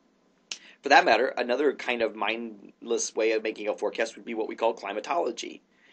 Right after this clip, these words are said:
In forecasting, when we, when a person makes a climatology forecast, what they're assuming is that the weather in the near future will be a lot like the mean weather of the last thirty years. Um,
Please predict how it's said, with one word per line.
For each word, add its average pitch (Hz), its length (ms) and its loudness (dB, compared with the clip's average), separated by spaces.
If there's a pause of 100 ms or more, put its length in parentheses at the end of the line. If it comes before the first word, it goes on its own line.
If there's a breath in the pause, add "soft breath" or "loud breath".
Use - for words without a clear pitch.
(140 soft breath)
In 113 120 -10
forecasting, 120 580 -2
when 117 180 -6
we, 117 120 -8
when 110 160 0
a 107 40 0
person 139 380 -4
makes 117 200 -4
a 104 60 -4
climatology 123 720 -2
forecast, 107 540 -4
what 143 140 -2
they're 147 80 0
assuming 120 500 -6
is 117 140 -4
that 117 180 -2
the 123 60 -4
weather 117 280 0
in 113 60 0
the 107 120 -2
near 135 260 2
future 160 500 -4 (400 soft breath)
will - 80 0
be 226 120 4
a 196 40 8
lot 151 220 6
like 127 180 2
the 107 80 0
mean 131 300 -4
weather 110 260 2
of 110 120 0
the 113 80 2
last 101 520 -2
thirty 104 240 2
years. 117 540 -2 (500 soft breath)
Um, 104 520 -2